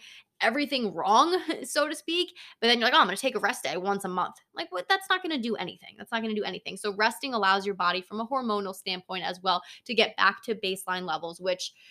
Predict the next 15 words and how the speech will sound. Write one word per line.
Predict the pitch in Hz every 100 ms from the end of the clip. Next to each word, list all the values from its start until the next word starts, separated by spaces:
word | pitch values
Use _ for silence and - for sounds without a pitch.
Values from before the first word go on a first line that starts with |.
| _
the | 240 -
older | 208 226 269
you | 240 226
get, | 175 190 240 - -
the | 208 214
more | 208 214 208
important | 196 - 208 185 196
it | -
is. | 196 208 330 320
And | 202 202 202 -
I'm | 196 226 240 -
only | 233 302 320
twenty-three | - 269 311 302 302
years | 294 285
old, | 262 202